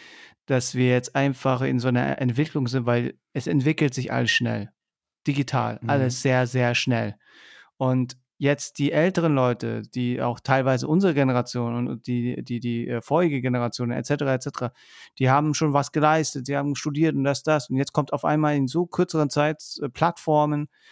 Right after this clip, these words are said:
Speaker 1: äh, auch die Sprache, et cetera, et cetera, entwickelt sich sauschnell, die Kommunikation wird schneller, die Leute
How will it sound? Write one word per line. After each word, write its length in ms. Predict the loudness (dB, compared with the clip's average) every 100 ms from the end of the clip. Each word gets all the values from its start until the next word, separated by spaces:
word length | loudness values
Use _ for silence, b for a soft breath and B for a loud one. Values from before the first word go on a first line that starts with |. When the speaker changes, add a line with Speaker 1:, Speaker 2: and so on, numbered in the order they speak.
| B B
Speaker 1:
äh, 280 | 0 2 2 2
auch 140 | -2
die 120 | 0
Sprache, 680 | -4 2 2 4 2 0 -2
et 140 | -2 -4
cetera, 340 | -2 -2 -2
et 120 | -4
cetera, 400 | -6 -4 0 0
entwickelt 480 | 0 -2 -2 -2 -4
sich 180 | -4 0
sauschnell, 840 | 2 2 0 0 2 2 0 -2
die 120 | -4
Kommunikation 680 | -2 0 0 -2 0 0 0
wird 160 | 0 0
schneller, 480 | 0 2 2 0
die 140 | -2 0
Leute 480 | 2 2 0 -2